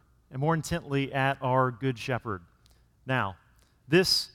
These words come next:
book of John, we could have presented this, and we could have had just a great time and had about a forty-hour sermon through the Gospel of John, but the elders rejected that proposal from me. So instead, we're walking through the Gospel of John text by text. And one of the sweetest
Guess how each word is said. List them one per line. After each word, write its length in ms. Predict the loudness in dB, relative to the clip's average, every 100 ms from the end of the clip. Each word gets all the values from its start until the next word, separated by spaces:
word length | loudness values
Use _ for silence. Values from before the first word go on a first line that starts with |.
| -2
book 180 | 2 4
of 120 | 4
John, 400 | 2 2 2 2
we 100 | -2
could 320 | -2 0 2
have 500 | 4 2 2 2 0 -4
presented 440 | -4 -2 0 -2 0
this, 420 | 2 0 -4 -6
and 100 | -4
we 60 | -2
could 160 | 2 2
have 80 |
had 180 | 4 2
just 160 | 0 -4
a 60 |
great 360 | -4 2 2 2
time 400 | 0 2 2 2
and 80 | 0
had 140 | 0
about 220 | 2 2
a 40 | 0
forty-hour 760 | -4 0 0 2 2 2 2
sermon 480 | 0 -2 -4 -4 -8
through 240 | -6 -4 -2
the 80 |
Gospel 400 | 0 0 -2 -10 -14
of 80 |
John, 380 | -4 0 0 0
but 100 | -4
the 120 | -2
elders 320 | 0 2 0 -4
rejected 420 | -2 -2 -2 -4
that 200 | -4 -6
proposal 440 | 0 2 2 -2
from 220 | -6 -6
me. 160 | -6 -12 _ -20 -20 -20 -20 -20 -20 -20 -20 -2
So 180 | 2 2
instead, 420 | 2 6 8 8
we're 100 | 8
walking 380 | 8 4 2 0
through 180 | 0
the 80 | 2
Gospel 540 | 4 4 2 -4 2 2
of 80 |
John 340 | 2 0 0 0
text 420 | 0 0 0 -4
by 200 | -2 0
text. 500 | -2 -6 -6 -10 -12
And 80 | -2
one 140 | 0
of 20 |
the 80 | 0
sweetest 800 | 0 -2 -2 2 2 2 -4 -10